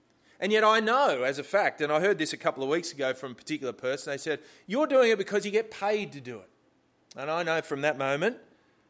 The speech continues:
whatever I do will not be heard as genuine from that person. Because it's just a job or a payment. Well, that's what it would seem to be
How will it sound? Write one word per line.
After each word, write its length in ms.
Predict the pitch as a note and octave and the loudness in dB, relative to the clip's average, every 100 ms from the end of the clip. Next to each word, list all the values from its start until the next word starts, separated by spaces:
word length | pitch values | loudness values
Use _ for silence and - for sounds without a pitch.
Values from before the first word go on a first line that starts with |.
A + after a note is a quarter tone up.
| _ _ _ - | _ _ _ -8
whatever 460 | C3 F3+ A#3 G#3+ | -2 0 2 2
I 140 | F#3+ F3 | 2 0
do 380 | C3 B2 F2+ - _ _ _ _ _ _ _ - | -4 -12 -14 -20 _ _ _ _ _ _ _ -14
will 100 | C3 | -8
not 220 | D3+ D3+ | -8 -6
be 140 | C3+ | -10
heard 280 | A#2 C3 B2 | -8 -6 -6
as 120 | A2+ | -10
genuine 560 | A2+ C3+ C#3 A#2+ G2 G2+ | -12 -12 -12 -12 -18 -20
from 180 | A2 A2+ | -20 -18
that 200 | A#2 - | -18 -16
person. 400 | E3+ G3+ - F#2 _ _ _ _ _ _ _ _ _ _ | -16 -16 -20 _ _ _ _ _ _ _ _ _ _ _
Because 260 | B2+ D3 C#3 | -14 -10 -10
it's 140 | D3 | -12
just 300 | D#3+ E3 - | -12 -12 -14
a 60 | D#3+ | -16
job 520 | C3+ D#3+ B3+ B2 G2 _ _ _ _ - | -10 -8 -8 -8 -12 _ _ _ _ -14
or 220 | B2 B2+ | -8 -8
a 40 | |
payment. 640 | C3 G3 C4 G#3+ G2+ - - _ _ _ _ - | -8 -8 -8 -8 -12 -18 -20 _ _ _ _ -18
Well, 120 | A#2+ | -10
that's 220 | B2+ B2+ | -10 -8
what 120 | B2 | -8
it 60 | A2+ | -10
would 120 | A#2 | -12
seem 260 | - A#2+ A2+ | -10 -10 -12
to 80 | |
be 300 | G#2+ A2 A2 | -12 -12 -12